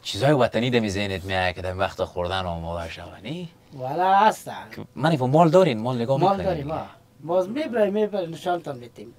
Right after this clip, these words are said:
Speaker 1: خب؟
Speaker 2: آه، مال داریم.
Speaker 1: اه، مالای هستن که شیرده هست دیگه.
Speaker 2: آه، شیر می‌ته بر قربانی است، این چیزا داریم.
Speaker 1: یعنی همی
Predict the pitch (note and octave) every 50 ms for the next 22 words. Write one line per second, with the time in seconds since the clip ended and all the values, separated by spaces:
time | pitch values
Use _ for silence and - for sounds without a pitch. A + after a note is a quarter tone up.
0 | _ - - - D3 F3+ G#3 F#3 D#3+ E3+ D#3+ D3 C#3+ C#3+ B2+ B2 C3+ C3+ - -
1 | - E3+ - - _ _ - - - A2 A2 A2 A2 A2 A2+ A2 A2 G#2+ A2+ B2
2 | B2 C#3 D#3 E3 E3 E3 E3 E3 - D3+ C3+ - B2+ - - C3 C3 C3 B2+ C#3
3 | C3+ A#2+ A#2+ A2+ G#2 - F2+ E2 D#2 - G3+ F#3+ G#3 G3 D#3 C#3 C3 - - -
4 | G3 F#3+ G3 F#3+ G3 F#3+ F3+ - F3+ D#3+ D3+ D3 D#3 D3+ C#3+ C3+ - - D3 C#3
5 | C#3 D3 D3 D3+ E3 E3+ F3 D#3+ D#3 D3 C3 - - - _ - F3+ F3+ E3 D#3
6 | - _ _ _ _ - D3 C#3+ C#3 D3+ D3+ D3 C#3 C#3+ C3 - G#2 G#2 B2 -
7 | _ - A2 A2+ A2+ A2+ A#2 A2+ A2+ G#2+ G#2 G2+ G2 F#2+ F#2+